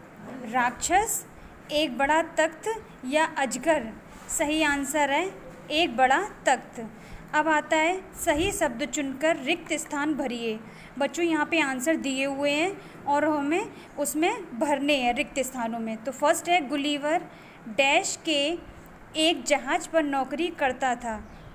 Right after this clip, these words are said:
क्या है इसका आंसर? पानी, पानी के जहाज़ पर नौकरी करता था। Next है, Lilliputwasi Gulliver के ऊपर dash चलाने लगे थे। क्या चलाने लगे थे?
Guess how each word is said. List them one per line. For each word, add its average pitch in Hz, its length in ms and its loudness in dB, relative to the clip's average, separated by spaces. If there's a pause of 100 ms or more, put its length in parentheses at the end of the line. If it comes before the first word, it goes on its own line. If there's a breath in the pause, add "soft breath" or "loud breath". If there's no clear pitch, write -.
क्या 302 140 4
है 302 160 4
इसका 349 220 0
आंसर? 339 380 2 (400 loud breath)
पानी, 285 400 2
पानी 262 400 -2
के 277 120 -2
जहाज़ 247 380 0
पर 294 120 0
नौकरी 285 440 0 (100)
करता 254 360 2
था। 220 260 -6 (580 loud breath)
Next 302 400 2
है, 320 160 4
Lilliputwasi 285 1080 -2
Gulliver 285 580 0
के 302 360 -4
ऊपर 269 420 0
dash 254 460 2
चलाने 269 440 0
लगे 285 340 0
थे। 254 240 -6
क्या 294 260 2
चलाने 311 380 2
लगे 330 260 4
थे? 381 200 -4